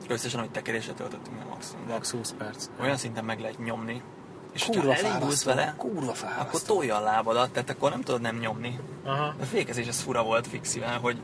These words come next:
Speaker 1: ellenpróbálok, nem tudtam egyenletesen fékezni, mindig így meg, meg akart.
Speaker 2: Aha.
Speaker 1: És sokszor kiemelkedtem inkább a nyerekből, mert így tolta fel a
Speaker 2: Aha.
Speaker 1: lábamat. Ez biztos belegyakorolni.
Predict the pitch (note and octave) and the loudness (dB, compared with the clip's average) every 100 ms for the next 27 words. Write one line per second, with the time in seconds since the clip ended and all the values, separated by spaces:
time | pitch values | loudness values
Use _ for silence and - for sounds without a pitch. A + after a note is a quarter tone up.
0 | - - - C3+ C3+ B2+ B2+ A#2 A2+ C3 | -10 -12 -2 0 2 0 -2 0 0 -2
1 | D3+ D3+ C3 A2 B2+ A2+ A2+ - A#2 - | -4 -4 -2 0 2 2 -2 -2 -4 -4
2 | B2+ A#2+ A#2+ B2+ B2 A#2 A#2 A#2 A#2 - | -4 -2 -2 -4 -4 -4 -4 -4 -4 -4
3 | C#3 - - - C#3 E3 - - - C#3 | -6 -8 -12 -2 2 2 0 -12 -8 -4
4 | B2 A#2+ - A#2 A2 A2+ - A2+ A2+ A2 | -2 -2 2 2 2 -4 -6 -6 -4 -4
5 | A2+ A2+ A2+ A#2 A#2+ A#2 B2+ A#2 - - | -2 -2 -2 0 -2 -2 -2 -4 -4 -6
6 | - C3+ D3 G3 C3+ - - - - - | -2 2 2 2 -4 -10 -14 -14 -14 -14
7 | - - - - - A2+ A#2 - B2 - | -14 -14 -14 -12 -8 -6 -6 -6 -8 -6
8 | - B2 - C3+ C3 | -6 -6 -6 -4 -6